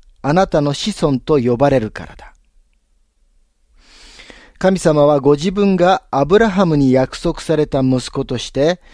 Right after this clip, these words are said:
イシュマエルを受け入れることはないことを、アブラハムにここではっきりと示されています。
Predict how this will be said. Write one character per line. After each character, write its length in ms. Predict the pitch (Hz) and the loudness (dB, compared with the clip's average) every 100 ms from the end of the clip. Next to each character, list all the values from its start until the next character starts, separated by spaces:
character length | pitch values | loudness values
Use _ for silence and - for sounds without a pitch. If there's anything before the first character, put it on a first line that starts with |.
| - - - | -20 -20 -8
イ 120 | 156 | -6
シ 220 | - 226 | -2 2
ュ 20 | |
マ 220 | 233 233 | 4 4
エ 60 | 202 | 2
ル 180 | 147 139 | 2 2
を 160 | 127 | 2
受 140 | 127 - | 0 -2
け 200 | 196 190 | 2 2
入 100 | 185 | 2
れ 140 | 170 | 0
る 100 | 165 | 0
こ 180 | - 156 | -4 -6
と 180 | - 156 | -2 0
は 120 | 151 | 2
な 220 | 143 190 | 2 2
い 100 | 185 | 0
こ 160 | - 117 | -2 -6
と 160 | - | -6
を、 220 | 92 71 - _ - | -8 -10 -16 _ -4
ア 140 | 139 | -2
ブ 100 | 151 | 0
ラ 120 | 143 | 0
ハ 120 | 127 | 0
ム 120 | 117 120 | -2 -2
に 100 | 147 | -4
こ 140 | - | -6
こ 120 | 143 | -6
で 120 | 135 | -4
は 160 | 110 120 | -4 -6
っ 60 | - - | -8 -10
き 120 | - | -6
り 100 | 190 | -6
と 140 | - 214 | -2 -4
示 320 | - 139 120 | -2 -4 -4
さ 100 | 113 | -6
れ 100 | 98 | -8
て 120 | - | -10
い 60 | 69 | -16
ま 120 | - | -16
す。 220 | - - | -20 -20